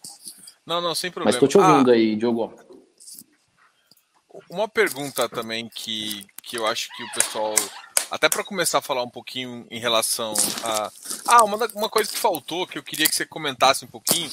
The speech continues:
Speaker 1: é que muita gente é nova nesse mercado. O, o que que cê, eh, o que que é o I N C C, né? A gente tá falando de I N C C, N C C, muita gente já tá acostumado com o I P C A, já tá acostumado com o I G P M, mas o I N C C, que é o Índice Nacional da Construção Civil, o pessoal não,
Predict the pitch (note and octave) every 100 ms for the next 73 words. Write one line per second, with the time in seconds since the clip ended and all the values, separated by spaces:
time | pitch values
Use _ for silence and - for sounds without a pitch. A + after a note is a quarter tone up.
0 | - B2+ - B2 - - E3+ F#3+ G3 F#3+
1 | F#3+ G3 D#3 D#3 E3 E3 F3 E3+ - B2+
2 | A2 G2+ - G2 - C#3 - G3 - G3
3 | - C3+ - - - - A3 - B3 A3+
4 | A3 - G#3 - C#3+ A#2 A2+ C3+ F3 E3+
5 | F3 E3 E3+ E3 E3+ - E3 E3 D#3 -
6 | D3 F3 G#3 - - - F#3 G#3+ G#3 G3+
7 | - G3+ F#3+ - F#3+ - - E3 F3 G#3+
8 | F3 D3 C3 D3 - D3 A#2+ E3 E3 C#3
9 | C#3 - C#3+ D#3 - D#3+ C#3 D3 - C3
10 | C#3 F#3 - - - - - C#3+ D#3 D3
11 | D#3+ F#3 F#3+ F#3 - D#3+ C#3 C3+ C#3 -
12 | C#3+ C#3+ C3 C3 C#3+ - C#3 C#3 E3+ C#3+
13 | D#3+ F3+ F#3 - F3 F3+ G3 F#3+